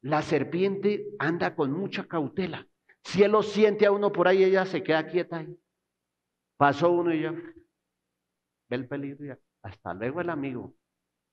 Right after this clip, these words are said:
Es tan astuta para analizar todo su entorno. Vamos a ponerlo de otra manera. Es tan astuta para analizar cómo viene el área financiera y qué jugada hago.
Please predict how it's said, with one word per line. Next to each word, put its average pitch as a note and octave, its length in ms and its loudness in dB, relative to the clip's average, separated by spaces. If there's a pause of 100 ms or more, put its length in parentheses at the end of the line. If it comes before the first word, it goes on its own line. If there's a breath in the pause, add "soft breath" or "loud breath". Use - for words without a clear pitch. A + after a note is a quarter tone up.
(1120)
Es - 360 -6
tan F#3 220 -6
astuta F#3+ 520 -6
para D3 180 -4
analizar C3+ 580 -4
todo E3+ 200 -6
su D#3+ 140 -6
entorno. E3 560 -6 (500)
Vamos G3+ 280 4
a F#3 80 2
ponerlo E3 320 4
de F3+ 100 4
otra E3+ 180 2
manera. C#3+ 480 -2 (580)
Es B2+ 220 -4
tan - 220 -4
astuta F3+ 500 -4
para D#3 220 -4
analizar C#3+ 580 -2
cómo D#3 240 -2
viene D#3 280 -2
el D#3 80 -4
área D#3 280 -4
financiera C#3+ 680 -2
y C#3+ 120 -6
qué C#3 140 -2
jugada C3 580 -6
hago. C#3 380 -8